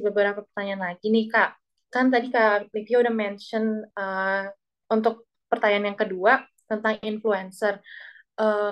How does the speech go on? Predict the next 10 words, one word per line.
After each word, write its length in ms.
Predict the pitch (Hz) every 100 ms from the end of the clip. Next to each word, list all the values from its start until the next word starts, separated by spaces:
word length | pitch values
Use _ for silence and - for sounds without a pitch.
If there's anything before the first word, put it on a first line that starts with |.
| 202
kalau 240 | 208 202
bisa 320 | 202 196 - 254
nyari, 560 | 233 214 226 254 254
eh, 480 | - 214 - - 208
influencer 480 | 208 214 196 220 247
yang 80 | 247
emang 260 | 226 247 262
namanya 320 | 254 220 240 208
bersih 300 | - 220 214
gitu. 320 | 202 202 196